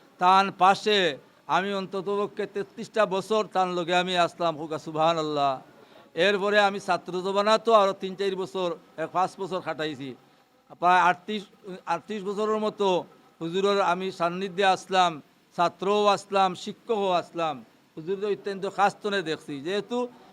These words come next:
সময় নাই, একটু দীর্ঘ সময় হইলে আমি কিছু আলোচনা করলাম, মানে স্মৃতিচারণ করলাম, মানে আজান হয়ে গেছে, আর,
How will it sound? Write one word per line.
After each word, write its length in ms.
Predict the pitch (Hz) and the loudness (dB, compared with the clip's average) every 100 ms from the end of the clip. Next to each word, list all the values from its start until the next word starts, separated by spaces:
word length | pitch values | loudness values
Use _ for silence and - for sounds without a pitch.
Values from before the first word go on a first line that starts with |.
| - | -6
সময় 360 | 185 180 185 190 | -4 0 0 2
নাই, 280 | 180 170 | 2 0
একটু 360 | 156 143 175 170 160 | -4 -10 -10 -10 -10
দীর্ঘ 260 | 170 180 | -8 -6
সময় 300 | 196 175 175 | -6 -6 -4
হইলে 180 | 185 190 | -2 2
আমি 240 | 175 175 | 2 0
কিছু 220 | 180 180 180 | -8 -4 0
আলোচনা 460 | 170 165 175 180 | 0 -2 -4 -4
করলাম, 340 | 165 175 180 180 | -2 0 0 0
মানে 260 | 175 170 - _ _ | -4 -8 -12 _ _
স্মৃতিচারণ 520 | 180 175 170 196 202 | -14 -10 -4 -2 0
করলাম, 320 | 175 180 180 | -2 -2 -2
মানে 200 | 170 165 | -2 -4
আজান 320 | 160 156 180 180 | -4 -2 -4 -4
হয়ে 120 | 175 | -6
গেছে, 340 | 170 175 185 185 | -6 -6 -10 -4
আর, 200 | 160 | -2